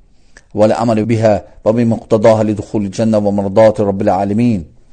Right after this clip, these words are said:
ومن خالفها وأعاندها تقوم عليه الحجة ويستحق جزاء الكافرين والمتكبرين وهو الخلود في النار كما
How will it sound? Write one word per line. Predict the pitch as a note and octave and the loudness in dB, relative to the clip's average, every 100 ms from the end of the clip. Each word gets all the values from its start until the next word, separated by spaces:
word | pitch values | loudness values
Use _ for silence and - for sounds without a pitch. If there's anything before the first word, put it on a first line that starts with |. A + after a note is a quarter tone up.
| - _ - - _ _ _ - - | -20 _ -20 -20 _ _ _ -20 -6
ومن | G2+ A2 B2 | -2 0 0
خالفها | A#2 A2+ A#2 A#2 A2+ | 2 2 2 2 2
وأعاندها | A2 G#2 G2+ G2+ A#2 A2+ A2+ | 4 4 2 0 0 0 -2
تقوم | G#2+ G2 B2 A#2+ | -2 -4 -2 -2
عليه | G2+ G#2 A2 G#2+ | -2 -2 -2 -2
الحجة | G2+ G2+ A#2 A#2+ G#2+ | -4 -6 -4 2 2
ويستحق | F#2 D#2 - F#2 A2 - | 2 -4 -6 -4 -4 -2
جزاء | G#2 G2 F#2+ A#2+ B2 | -2 0 2 4 2
الكافرين | G2+ A2 G#2 A2+ A#2+ | 2 0 0 -2 -2
والمتكبرين | G#2+ G2+ A2 G#2 A2+ B2+ A#2+ | -2 -2 -2 -2 -2 0 0
وهو | G2+ G2 G2 A2+ | 0 -2 -2 -2
الخلود | G#2+ A2 B2 C3+ | -2 -2 0 0
في | G2 | -2
النار | G2+ G#2+ G#2+ | -2 0 0
كما | G2 A2 G#2+ | 0 -2 -2